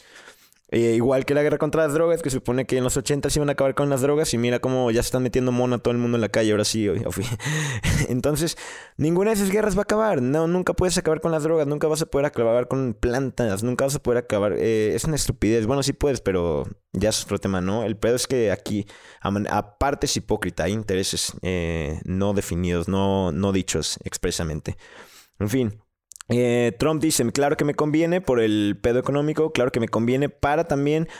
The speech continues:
poder intervenir de manera a gusto, eh, políticamente en México, porque hasta la fecha no le ha sido tan fácil, es la realidad, tratar con México".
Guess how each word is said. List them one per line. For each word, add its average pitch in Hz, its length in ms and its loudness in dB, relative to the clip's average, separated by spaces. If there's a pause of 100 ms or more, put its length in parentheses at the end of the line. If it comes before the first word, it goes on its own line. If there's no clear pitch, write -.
(140)
poder 107 220 2
intervenir 135 640 0
de 101 320 -2
manera 104 300 2
a - 20 2
gusto, 131 580 2
eh, 95 640 2
políticamente 131 600 0
en 127 120 2
México, 139 460 -2
porque 110 200 -2
hasta - 140 -4
la 92 100 0
fecha 113 300 -2
no 110 280 2
le 131 160 2
ha 127 80 2
sido 127 200 0
tan 143 260 0
fácil, 127 360 0
es 117 80 2
la 117 100 2
realidad, 110 480 0 (360)
tratar 104 340 0
con 117 160 0
México". 139 400 -2